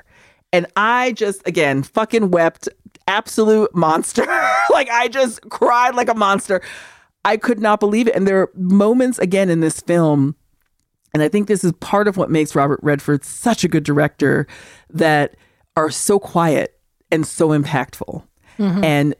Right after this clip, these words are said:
Speaker 1: those are two of them for me, where you just hear in the background the E M T guys talking, and then you hear Conrad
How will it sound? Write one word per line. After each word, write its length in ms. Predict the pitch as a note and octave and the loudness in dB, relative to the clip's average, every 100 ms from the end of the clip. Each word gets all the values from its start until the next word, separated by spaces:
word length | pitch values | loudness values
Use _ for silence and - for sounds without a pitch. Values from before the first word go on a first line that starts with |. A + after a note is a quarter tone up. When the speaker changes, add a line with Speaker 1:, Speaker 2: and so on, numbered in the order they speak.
| _ | _
Speaker 1:
those 340 | D3+ E3 F3 F3 | -2 0 2 0
are 80 | |
two 240 | D#3+ - D3 | -2 0 0
of 80 | D3 | 0
them 140 | A#2+ | -4
for 140 | - C3 | -4 -4
me, 180 | D#2 | -2
where 120 | B2+ B2+ | 0 2
you 140 | C#3 | 2
just 160 | C#3 - | 0 -2
hear 220 | E3+ E3+ | 0 0
in 100 | G3 | 2
the 60 | A#3 | 0
background 760 | A3+ G3 F3+ D#3+ D#3 D#3+ F3 F3+ | 0 0 0 2 2 0 -2 -2
the 160 | - | 0
E 100 | D3 | 2
M 140 | D3+ E3+ | 0 -2
T 260 | - F3 | -2 0
guys 300 | D#3+ C#3 C#3 | 2 0 0
talking, 560 | - C3 C3 C3+ B2+ C3 | -2 -2 0 2 2 2
and 140 | C3+ C3+ | 2 2
then 120 | C3+ | 2
you 100 | C#3 | 2
hear 300 | C3+ D#3 E3+ | 2 2 2
Conrad 760 | - D#3 C#3+ C#3 C3+ C3 C#3 | 0 -2 0 0 0 0 -4